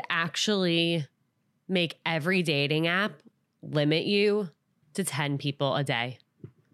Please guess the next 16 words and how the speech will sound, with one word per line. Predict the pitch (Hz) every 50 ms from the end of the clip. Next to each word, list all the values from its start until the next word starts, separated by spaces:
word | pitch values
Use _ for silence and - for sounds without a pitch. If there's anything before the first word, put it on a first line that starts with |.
| _ _ _ _ _ _ _ - - _ _ _ _ _
And | - 220 214
I | 202 196
know | 202 202 220
that | 233 254 -
there | 233 226 208
are | 190
some | - 202 180 185
dating | 175 170 165 165 165
apps | 156 147 143 - - - - _ _ -
that | - 151 143 - - 160 -
do | - 196 226
that | 220 196 151 131 127 131 - - _ _ _
in | - 165 165
their | 156 147 143
free | - - 202 226
version, | 214 165 170 90 135 - - - - - 139